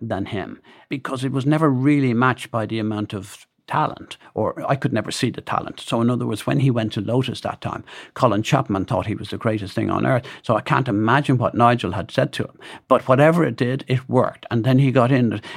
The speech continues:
And, you know, Nigel was, a, I don't want to call him a bull, but he was tough. He, when I say he was a bull, he didn't seem to have a neck because his head just seemed to sit on top of his <laughs> shoulders.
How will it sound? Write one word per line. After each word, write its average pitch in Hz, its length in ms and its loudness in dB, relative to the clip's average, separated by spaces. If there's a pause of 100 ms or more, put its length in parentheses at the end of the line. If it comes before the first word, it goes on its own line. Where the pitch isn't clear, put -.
And, 147 180 6
you 151 80 8
know, 143 120 8
Nigel 156 400 8
was, 151 200 6
a, 123 80 2 (320)
I 160 80 4
don't 185 220 4
want 175 100 6
to 160 60 6
call 139 180 6
him 127 120 6
a 110 60 6
bull, 120 340 4
but 113 160 2
he 143 120 2
was 131 280 2
tough. - 420 0 (220)
He, 131 180 -2 (580)
when 147 220 4
I 240 80 6
say - 180 4
he 139 120 8
was 120 180 4
a 120 60 4
bull, 98 240 2
he 127 100 4
didn't 233 240 8
seem 180 160 4
to 151 80 2
have 135 220 4
a 110 60 4
neck 147 340 4
because 131 320 -2
his 127 160 -2
head 180 240 2
just - 280 -4
seemed 175 240 4
to - 80 -8
sit 131 240 0
on 131 160 6
top 131 200 4
of 131 100 0
his 110 120 2
<laughs> - 100 0
shoulders. 160 340 6